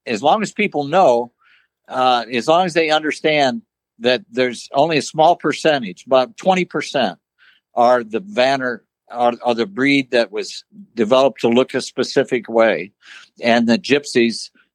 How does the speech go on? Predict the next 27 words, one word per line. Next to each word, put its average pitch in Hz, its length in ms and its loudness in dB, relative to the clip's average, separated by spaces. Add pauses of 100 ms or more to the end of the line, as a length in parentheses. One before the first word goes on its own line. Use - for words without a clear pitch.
uh, 113 400 2
are 131 320 4
a 123 180 -2 (100)
culture 156 500 -2
that, 101 240 -12 (500)
uh, 107 220 -2
could 107 220 -6
really, 120 400 0 (400)
they've 135 180 -2
been 147 140 -4
treated 170 500 2 (540)
with 117 180 -2
prejudice 127 480 0
for 113 220 -8
a 98 40 -4
thousand 120 520 0
years. 95 440 -14 (520)
And 113 420 0 (640)
I 139 160 0
have 151 160 0
a 135 40 2
lot 143 280 4
of 151 80 2
them 135 60 -10
that 110 140 -10
come 143 220 -6
here, 104 320 -16